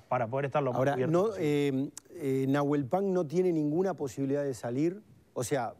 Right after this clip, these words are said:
Speaker 2: él tiene contrato vigente y ustedes se lo tienen que respetar, que de hecho lo están haciendo. Ahora, en este periodo de pases, ¿él no recibió nada, no, no, no les manifestó nada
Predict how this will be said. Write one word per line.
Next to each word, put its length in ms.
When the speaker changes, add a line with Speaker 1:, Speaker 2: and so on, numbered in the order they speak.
Speaker 2:
él 180
tiene 240
contrato 380
vigente 480
y 100
ustedes 260
se 80
lo 80
tienen 240
que 60
respetar, 480
que 80
de 80
hecho 160
lo 60
están 180
haciendo. 320
Ahora, 320
en 140
este 200
periodo 300
de 80
pases, 480
¿él 260
no 100
recibió 480
nada, 540
no, 280
no, 220
no 140
les 120
manifestó 520
nada 480